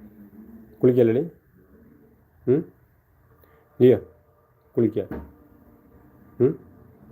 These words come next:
കുളിക്കാന്ന് പറഞ്ഞു കഴിഞ്ഞാ, ഏഹ്, ചെറിയ മടി തന്നെയാണ് ഞങ്ങക്ക്. പക്ഷെ കുളിച്ച് കഴിഞ്ഞാ ഞങ്ങള് ഭയങ്കര ഹാപ്പിയാ. ചെള്ളുണ്ട് ട്ടോ, ചെറിയ, ചെറുതായിട്ട് ഇപ്പൊ ചെള്ള് വരാൻ തുടങ്ങിയിട്ടുണ്ട്.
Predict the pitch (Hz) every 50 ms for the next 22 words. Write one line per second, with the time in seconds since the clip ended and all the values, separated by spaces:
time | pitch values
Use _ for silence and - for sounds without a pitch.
0 | - - - 117 113 117 107 - 143 139 156 151 147 143 143 139 139 139 139 139
1 | - - - 58 - 67 - - 113 123 123 110 117 120 123 123 117 110 101 104
2 | 98 98 98 92 90 85 85 80 82 87 - - - - - - - 113 98 113
3 | 107 - - 113 107 98 - - 127 131 123 117 113 117 120 127 127 123 120 120
4 | 120 117 110 104 104 101 101 104 98 98 92 85 - - 82 73 71 - - -
5 | - - - - - - - - - - - - - - _ _ _ _ _ _
6 | _ _ _ - - - _ _ _ _ _ _ _ _ _ _ _ _ - _
7 | _ _ _ _ _ _ _ - - 120 120 123 123 123 127 113 92 90 82 82
8 | 87 85 95 92 92 92 92 95 95 92 - 107 101 98 101 101 101 101 98 -
9 | 104 - 110 104 - 107 98 95 95 98 101 101 92 92 87 87 87 80 80 80
10 | 80 78 78 80